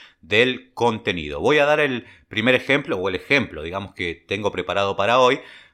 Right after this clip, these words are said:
para que entiendan de que cualquier empresa puede producir contenidos y solamente necesitan ser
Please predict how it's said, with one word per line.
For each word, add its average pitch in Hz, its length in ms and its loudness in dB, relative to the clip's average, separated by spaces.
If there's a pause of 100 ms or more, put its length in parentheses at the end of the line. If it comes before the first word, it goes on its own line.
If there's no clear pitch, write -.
(100)
para 117 180 2
que 117 80 -2
entiendan 156 480 -2
de 113 140 2
que 107 120 -4
cualquier 101 340 -2
empresa 123 420 -2
puede 104 160 2
producir 98 400 -4
contenidos 123 640 0 (260)
y 127 180 -2
solamente 165 580 2
necesitan 123 500 -2
ser 143 340 -6